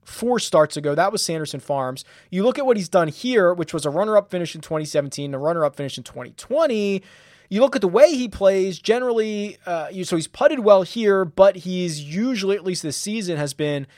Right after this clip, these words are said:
a better ball striker than in the short game. If he can marry those two things together,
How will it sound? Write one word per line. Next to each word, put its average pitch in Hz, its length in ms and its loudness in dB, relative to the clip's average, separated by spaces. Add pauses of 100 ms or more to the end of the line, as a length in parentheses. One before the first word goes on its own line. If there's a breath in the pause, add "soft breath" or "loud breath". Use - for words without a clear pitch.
(200 soft breath)
a 160 60 -18
better 143 180 4
ball 185 240 4
striker 160 340 0
than 143 140 -4
in 135 60 -6
the 127 60 -6
short 277 340 -4
game. 160 180 -4
If 143 80 -8
he 156 80 -8
can 151 340 -8
marry 202 380 -2
those 180 180 0
two 180 180 -10
things 156 200 -8
together, 175 540 -2